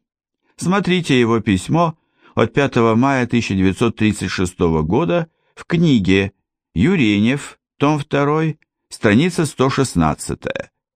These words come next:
Конец примечания. Работать с Робсоном я давно хочу. Не забудьте, что кроме обязательно натуральных центральных националов –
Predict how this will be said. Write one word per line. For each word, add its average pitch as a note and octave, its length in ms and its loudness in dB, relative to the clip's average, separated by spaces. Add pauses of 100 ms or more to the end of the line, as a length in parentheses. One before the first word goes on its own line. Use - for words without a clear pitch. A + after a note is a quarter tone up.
(320)
Конец G#2 540 0
примечания. B1 800 0 (1300)
Работать A2+ 600 0
с - 80 -10
Робсоном B2 640 2
я F#2 320 2
давно F#2 400 2
хочу. - 420 -6 (640)
Не C3 140 4
забудьте, C3 640 2
что - 240 -2
кроме G#2+ 420 2 (140)
обязательно F#2 800 2
натуральных F2+ 720 0
центральных E2 760 0 (300)
националов – C3 1000 0